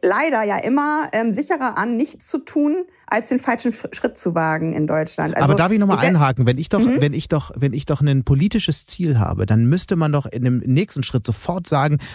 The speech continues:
Speaker 2: „Und das sind die Schritte dahin, das sind die Zwischenschritte und wir konzentrieren uns jetzt als erstes auf den ersten Schritt.“ Weil wenn wir den geschafft haben, dann sieht jeder, es ist möglich. Aber was ja aktuell passiert, das sehen wir in all diesen Feldern, die ich gerade genannt habe, es bewegt sich einfach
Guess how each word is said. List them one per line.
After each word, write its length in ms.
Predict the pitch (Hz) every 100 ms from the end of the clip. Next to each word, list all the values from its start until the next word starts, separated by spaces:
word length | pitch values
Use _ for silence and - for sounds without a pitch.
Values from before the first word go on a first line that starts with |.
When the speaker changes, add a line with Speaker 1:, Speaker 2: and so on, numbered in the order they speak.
| - -
Speaker 2:
„Und 180 | 123 143
das 140 | 185
sind 180 | 226 180
die 100 | 165
Schritte 300 | - 190 190
dahin, 280 | 131 117 110
das 180 | 151
sind 100 | -
die 100 | 147
Zwischenschritte 640 | - 175 160 - 151 143 147
und 180 | 123 113
wir 100 | 127
konzentrieren 500 | 147 139 123 151 139
uns 100 | 127
jetzt 220 | 123 - _
als 140 | 117
erstes 320 | 107 160 170
auf 100 | 123
den 140 | - 135
ersten 260 | 101 107
Schritt.“ 280 | 123 - 113
Weil 100 | 113
wenn 100 | 120
wir 80 | 127
den 160 | 143 233
geschafft 380 | 214 190 -
haben, 140 | 123 110
dann 140 | 120
sieht 220 | 117 202
jeder, 380 | - 131 110 101
es 100 | -
ist 220 | - 202
möglich. 460 | 190 180 202 110 90 - - - -
Aber 140 | 117
was 100 | 151
ja 80 | -
aktuell 400 | 147 - - 220
passiert, 400 | 139 - 101 104
das 80 | 113
sehen 180 | 160
wir 80 | 175
in 120 | 143
all 180 | - 170
diesen 220 | 190 165
Feldern, 300 | 151 170 156
die 40 | 117
ich 80 | -
gerade 260 | 120 127
genannt 260 | 117 143 143
habe, 140 | 123 - - - -
es 140 | 117
bewegt 480 | - 120 123 170 -
sich 200 | 196 -
einfach 440 | - 143 - 127